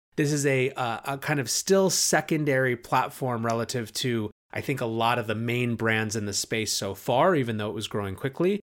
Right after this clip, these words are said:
And so there are, uh, there's countervailing forces, right? Like, at least this wasn't MakerDAO. Still, the biggest challenge that DeFi has is for people to believe that it's not just going to be an endless series of exploits, that it's actually safe, that it, and that it can be safe in a way that is,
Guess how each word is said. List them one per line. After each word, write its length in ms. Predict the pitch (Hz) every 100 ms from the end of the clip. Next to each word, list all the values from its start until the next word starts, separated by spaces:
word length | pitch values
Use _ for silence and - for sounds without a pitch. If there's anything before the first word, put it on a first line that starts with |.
| _ -
And 180 | 131
so 280 | - 143 131
there 280 | 123 123 139
are, 460 | 127 123 117 113 113 _ _ -
uh, 300 | 117 110 107 -
there's 220 | 160 160
countervailing 720 | - - 175 165 135 131 123
forces, 480 | 110 117 104 107 92
right? 300 | 110 113 -
Like, 160 | 123 127
at 80 | 123
least 240 | 139 -
this 160 | 131 123
wasn't 260 | 107 113
MakerDAO. 640 | 107 101 101 107 95 90 -
Still, 480 | - 170 139 113 - _ _ -
the 80 | 123
biggest 840 | 113 180 190 214 202 - - -
challenge 560 | - - 143 151 127 107
that 200 | 117 107
DeFi 460 | 127 131 135 127
has 600 | 120 143 147 120 110 - - _ _ -
is 240 | 139 135
for 180 | - 143
people 440 | - 143 143 147
to 260 | 139 - 135
believe 560 | 117 117 120 151 139
that 100 | 117
it's 200 | 117 -
not 280 | 120 113 135
just 180 | 135 -
going 140 | 120 117
to 60 |
be 140 | 113 113
an 120 | 113 -
endless 380 | 120 123 123 -
series 360 | 113 107 104
of 80 | 107
exploits, 440 | 143 - 110 95 117
that 100 | 101
it's 120 | 107
actually 460 | 107 - 110 101
safe, 420 | 98 - 175 131 -
that 100 | 120
it, 100 | 143
and 160 | 147
that 80 | 151
it 80 | 160
can 120 | 147
be 100 | 156
safe 380 | 143 - 175 175
in 60 | 156
a 60 |
way 180 | 143 147
that 120 | 147
is, 220 | 143 135